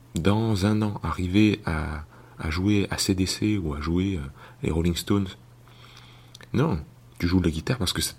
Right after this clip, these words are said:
ça, t'adores jouer de la guitare. Et quand tu le fais, tu te sens trop bien. Euh, ça te nourrit. Eh ben, la musculation, le sport, pour moi, c'est pareil. Il faut pas que ce soit une corvée. À partir du moment où c'est une corvée, qu'on ch-,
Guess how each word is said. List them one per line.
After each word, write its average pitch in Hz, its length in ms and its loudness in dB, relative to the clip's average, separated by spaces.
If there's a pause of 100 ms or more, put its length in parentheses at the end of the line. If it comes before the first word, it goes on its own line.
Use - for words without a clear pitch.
(120)
ça, - 160 -4
t'adores 113 460 0
jouer 95 120 2
de 90 60 0
la 98 80 2
guitare. 135 420 -8
Et - 80 -2
quand - 140 0
tu 85 100 -6
le 87 60 -4
fais, - 100 0
tu 113 140 -2
te - 60 -6
sens 90 120 -2
trop - 160 2
bien. - 180 -8 (540)
Euh, 82 60 -4 (180)
ça - 160 -4
te 95 140 -2
nourrit. 135 300 4 (600)
Eh - 60 -4
ben, - 240 -6
la 92 100 4
musculation, 107 640 0
le 107 80 2
sport, - 360 -4
pour - 140 -6
moi, 104 120 -2
c'est - 160 -6
pareil. 110 500 -6 (920)
Il - 80 -6
faut - 120 -4
pas 143 120 0
que 139 60 -2
ce 110 60 -4
soit 101 140 -2
une 78 100 -2
corvée. 120 500 0
À 87 60 -6
partir - 240 -2
du 107 60 2
moment 127 120 2
où 113 40 0
c'est - 120 -4
une 90 120 0
corvée, 95 500 2 (640)
qu'on 78 420 0
ch-, - 140 -4